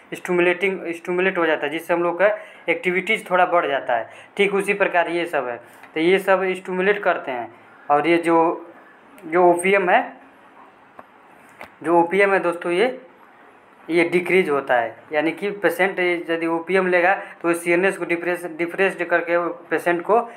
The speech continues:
सुला देगा, या हो सके तो थोड़ा सा उसे शांत भी कर सकता है। ठीक है दोस्तों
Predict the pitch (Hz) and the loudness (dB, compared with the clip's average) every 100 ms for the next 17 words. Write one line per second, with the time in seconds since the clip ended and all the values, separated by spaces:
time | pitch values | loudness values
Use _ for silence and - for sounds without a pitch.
0 | - - 160 151 143 127 117 107 - - | -20 -8 0 2 2 0 -6 -8 -10 -14
1 | - 151 190 170 180 175 175 175 170 165 | -2 2 2 2 -2 -2 -2 -2 -4 0
2 | 165 160 170 170 185 214 170 170 147 143 | 2 2 0 -2 -4 -2 0 0 -2 -6
3 | 143 123 123 - 120 110 - - - - | -4 -4 -4 -6 -6 -6 -10 -20 -20 -6
4 | 202 202 175 151 - 120 | -2 0 0 -2 -6 -14